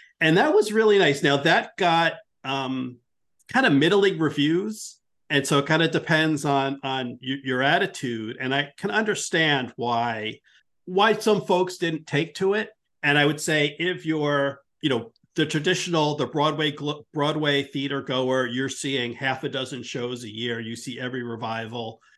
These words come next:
maybe not be your thing. 'Cause it's like, I got the impression it, it's, it's Hugh Jackman playing Hugh Jackman.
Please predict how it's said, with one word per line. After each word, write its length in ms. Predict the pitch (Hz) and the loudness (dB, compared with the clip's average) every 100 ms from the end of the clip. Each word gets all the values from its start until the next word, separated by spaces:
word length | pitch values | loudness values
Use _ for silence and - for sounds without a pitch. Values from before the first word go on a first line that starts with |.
| _ - | _ -12
maybe 240 | 127 131 | -6 -2
not 260 | 131 120 - | -2 -4 -6
be 100 | 131 | -6
your 140 | 120 | -6
thing. 380 | 107 135 117 110 - _ _ _ _ _ - | -4 -4 -4 -4 -10 _ _ _ _ _ 0
'Cause 180 | 170 | 2
it's 160 | 180 185 | 2 2
like, 320 | 180 175 - - | 0 0 -4 -2
I 140 | 185 | 0
got 160 | 240 240 | 2 0
the 80 | 208 | -2
impression 320 | 185 190 180 | -2 -2 0
it, 160 | 151 - | -2 -2
it's, 360 | 151 - - _ _ _ | -8 -8 -16 _ _ _
it's 300 | 156 147 - | -2 -2 0
Hugh 140 | 240 254 | 0 2
Jackman 480 | 190 175 170 170 156 | 4 2 2 0 -2
playing 360 | 165 151 139 | 2 2 2
Hugh 220 | 139 143 | 0 -4
Jackman. 440 | 123 98 104 - | -4 -8 -10 -14